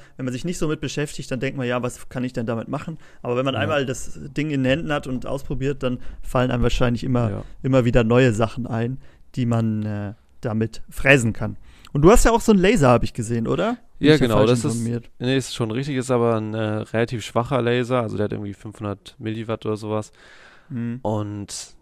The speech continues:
Speaker 2: ja, das ist eher was, eher was für Holz oder halt, ich hatte es ja hier mal getestet an so einem lackierten Alu, da ging das ganz gut, also, ähm, eher so ein Oberflächenlaser. Ich denk mal, man kann auch irgendwie Sperrholz dünnes mit durchlasern, aber, ähm,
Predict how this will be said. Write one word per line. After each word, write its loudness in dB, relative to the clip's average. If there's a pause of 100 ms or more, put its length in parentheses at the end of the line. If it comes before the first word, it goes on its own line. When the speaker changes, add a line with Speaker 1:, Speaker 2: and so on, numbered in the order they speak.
Speaker 2:
ja, -12
das -4
ist -8
eher 0
was, -6
eher 2
was 2
für -4
Holz 0
oder -4
halt, -4
ich -10
hatte -10
es -18
ja -8
hier -8
mal -8
getestet -8
an -8
so -10
einem -10 (480)
lackierten -4
Alu, -4
da -2
ging -8
das -6
ganz -6
gut, -8
also, 0 (560)
ähm, -6
eher 0
so -4
ein -6
Oberflächenlaser. -6
Ich -18
denk -2
mal, -2
man -2
kann -6
auch 0
irgendwie -6 (680)
Sperrholz -6 (240)
dünnes -6
mit -14
durchlasern, -6
aber, -2
ähm, -8